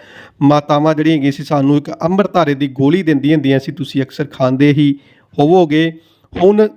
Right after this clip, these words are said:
ਲਿਕੁਇਡ ਫਾਰਮ ਦੇ ਵਿੱਚ ਤੁਹਾਨੂੰ ਅਕਸਰ ਬਾਜ਼ਾਰ ਵਿੱਚੋਂ ਜਾਂ ਫਿਰ ਸੋਸ਼ਲ ਮੀਡੀਆ ਆਨਲਾਈਨ ਤੁਹਾਨੂੰ ਮਿਲ ਜਾਏਗਾ।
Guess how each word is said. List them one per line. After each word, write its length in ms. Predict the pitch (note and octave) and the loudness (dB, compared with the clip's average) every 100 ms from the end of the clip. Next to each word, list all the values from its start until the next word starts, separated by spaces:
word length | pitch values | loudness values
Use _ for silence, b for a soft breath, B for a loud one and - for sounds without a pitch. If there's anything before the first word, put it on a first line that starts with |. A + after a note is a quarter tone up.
| B3+ | -2
ਲਿਕੁਇਡ 640 | D#3 D3+ D#3 G3 A#3 A#3+ | 0 2 2 -2 0 0
ਫਾਰਮ 340 | G#3+ F3+ D#3 D3 | 0 -2 0 0
ਦੇ 120 | D#3+ | -2
ਵਿੱਚ 300 | C#3+ C3 - | 0 -2 -4
ਤੁਹਾਨੂੰ 420 | D3 D#3 C#3 C#3 D3+ - | -4 0 0 0 -2 -8
ਅਕਸਰ 420 | - - E3 D3+ A3+ - | -12 -4 0 0 -4 -4
ਬਾਜ਼ਾਰ 420 | C3+ B2+ C3 C#3+ | -2 2 0 0
ਵਿੱਚੋਂ 320 | C#3 C#3 C#3 | -4 -6 -6
ਜਾਂ 220 | C3 B2+ A#2+ | -2 -2 -4
ਫਿਰ 220 | - B2 | -6 -10
ਸੋਸ਼ਲ 380 | - C3 B2+ C3 | -6 -8 -6 -4
ਮੀਡੀਆ 340 | B2+ B2 C3 | -2 0 -2
ਆਨਲਾਈਨ 440 | C3+ B2 B2 B2+ | -2 -2 0 -2
ਤੁਹਾਨੂੰ 260 | B2 C3 B2 | 0 -2 -2
ਮਿਲ 180 | B2 A#2+ | -2 -4
ਜਾਏਗਾ। 400 | B2 C3+ C3 C3+ | -2 0 0 -2